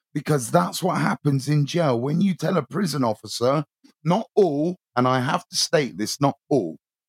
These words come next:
right? But you can tell certain prison officers, "I got mental health issues." They laugh at you,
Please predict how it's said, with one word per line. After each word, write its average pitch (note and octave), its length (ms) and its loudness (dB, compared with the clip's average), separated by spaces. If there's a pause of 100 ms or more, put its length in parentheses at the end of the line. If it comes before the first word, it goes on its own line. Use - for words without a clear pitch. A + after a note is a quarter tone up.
(300)
right? C#3 300 2
But - 220 -4
you C3+ 240 -4
can D#3 160 2
tell G3 420 0
certain A3+ 380 -4
prison A3 280 0
officers, F#3+ 420 -4
"I F3+ 100 0
got D#3+ 180 -6
mental G3+ 260 0
health F3+ 220 -4
issues." - 180 -12
They F#3+ 120 2
laugh G#3+ 480 0
at F3+ 80 0
you, A2 320 0